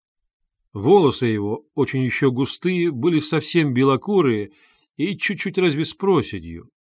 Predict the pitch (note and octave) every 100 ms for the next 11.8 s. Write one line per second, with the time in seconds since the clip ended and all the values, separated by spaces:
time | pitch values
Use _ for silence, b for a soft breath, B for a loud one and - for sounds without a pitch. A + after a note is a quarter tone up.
0 | _ G2 G2+ B2+ B2+ D3 C3 A#2 G#2+ A2+
1 | - C#3 B2 A2+ A2+ A#2 B2+ D#3+ A#2+ -
2 | G#2+ - B2 G#2+ A#2 G#2 A2+ A2+ A2 D3+
3 | C#3+ G#2+ F#2+ - _ _ _ _ - G2+
4 | C3+ E3+ D#3+ - D#3 - C#3 B2 C3+ D#3+
5 | C#3 C3 C3+ C3+ A#2+ B2+ B2+ A#2+ F#2 -
6 | _ _ _ _ _ _ _ _ _ _
7 | _ F#2 G2+ A2+ C#3 C3+ C#3 C3+ C3+ A2+
8 | B2+ B2+ C3 D#3+ D3+ D#3 C#3+ - C3 C3
9 | D3 D3 D3 - - - D3+ D3 C3+ C#3+
10 | - D3 E3+ - - G2+ G#2 - - A#2+
11 | A2+ A#2+ E3 A#2+ F#2 - G#2+ A2